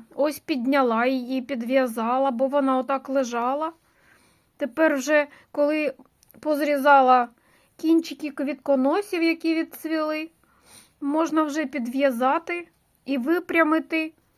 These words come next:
її положення. І отже, що я тут побачила, що тут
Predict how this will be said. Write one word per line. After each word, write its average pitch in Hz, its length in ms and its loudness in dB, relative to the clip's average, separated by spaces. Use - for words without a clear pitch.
її 285 280 0
положення. 226 840 0
І 240 100 0
отже, 302 500 2
що 339 220 -2
я 320 160 4
тут 320 300 -4
побачила, 302 880 2
що - 220 -10
тут 320 360 -4